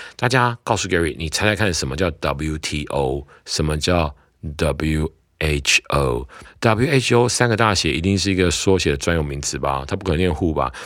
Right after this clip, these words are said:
那我问你，如果W H O大写念WHO，那W T O怎么念？来试试看。难道念成water吗？各位，这样子不就是太怪了？蒙古人哦。好了，But anyway，World Trade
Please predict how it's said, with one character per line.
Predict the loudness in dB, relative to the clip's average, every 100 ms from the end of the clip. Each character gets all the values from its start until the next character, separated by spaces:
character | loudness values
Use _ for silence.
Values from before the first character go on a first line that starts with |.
| 0
那 | 4
我 | 4
问 |
你， | 6
如 | 4
果 | 4
W | 4 2
H | 2 2
O | 4
大 | 4 2
写 | 2
念 | 2 4
WHO， | 4 4
那 | 4
W | 4 2
T | 4 4
O | 4
怎 | 2
么 | 2
念？ | 2
来 | 2
试 | 4 4
试 |
看。 | 4 2 0
难 | 2 4 6
道 | 6
念 | 4 4
成 | 2
water | 4 4 4 4 4 6 6
吗？ | 4 4 4 4 2
各 | 2
位， | 2 2
这 | 0
样 | 0
子 | -4 -8
不 |
就 | -8
是 | -8
太 | 0 0
怪 | 2 0 2
了？ |
蒙 | 0 0 0
古 | -2 0
人 | 2 0
哦。 | -2 -2 -2 -2 -4
好 | -8 -12
了， | -4
But | -2 2
anyway， | 2 2 0 -8 -14 -20 -20 -20 -20 _
World | 4 4 6 4 2 -4 -4
Trade | -2 2 4 4 2 0 -4